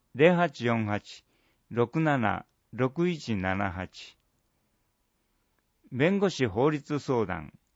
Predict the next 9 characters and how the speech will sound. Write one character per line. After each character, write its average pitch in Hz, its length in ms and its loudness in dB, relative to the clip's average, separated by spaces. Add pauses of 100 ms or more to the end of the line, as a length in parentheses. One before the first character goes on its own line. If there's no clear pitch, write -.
(680)
九 170 420 2
日 165 160 0
水 139 360 -2
曜、 104 360 0 (500)
三 170 320 2
十 180 220 2
日 110 400 -4
水 110 420 -2
曜。 92 320 -2